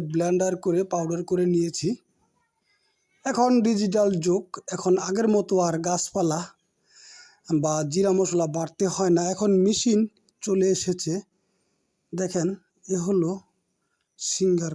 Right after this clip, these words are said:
কোম্পানি। এই মেশিনটা দিয়ে আমি ব্লেন্ডার করে নেব। খুবই সুন্দর একটা মেশিন, খুবই সহজ এবং খুব দ্রুত কাজ করা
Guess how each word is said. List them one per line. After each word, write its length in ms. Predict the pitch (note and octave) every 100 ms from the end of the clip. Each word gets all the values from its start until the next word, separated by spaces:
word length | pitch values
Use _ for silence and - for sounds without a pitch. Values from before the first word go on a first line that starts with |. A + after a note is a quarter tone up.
| -
কোম্পানি। 460 | E3 D#3 D#3+ D3 G3 - _ _ _ _ _ _ _ _ _ _ _ _ _ _ _ _ _ -
এই 140 | B3 A3
মেশিনটা 420 | G#3+ B3+ B3+ C4+ A3
দিয়ে 160 | B3+ B3+
আমি 160 | A#3+ A3+ G#3+ F3+ E3
ব্লেন্ডার 380 | F3+ G#3 G#3 G#3+ F#3
করে 140 | G#3+ A3
নেব। 140 | G#3 F#3+ F#3
খুবই 200 | G3+ G3+ -
সুন্দর 260 | G#3 G#3 G#3
একটা 160 | F3+ G3 F3
মেশিন, 280 | F3+ F#3 F#3+ F#3+
খুবই 220 | F#3+ F#3+ - F3+
সহজ 420 | E3+ D3 F3 F3+ - - _ _ _ _ _ _
এবং 260 | - F#3+ G3 F3+ -
খুব 140 | F#3 E3 D3+
দ্রুত 300 | F3+ G3+ G3 F3+ F3+ -
কাজ 200 | F#3 F3+ - - - _ _ _ _ _ _ -
করা 240 | G3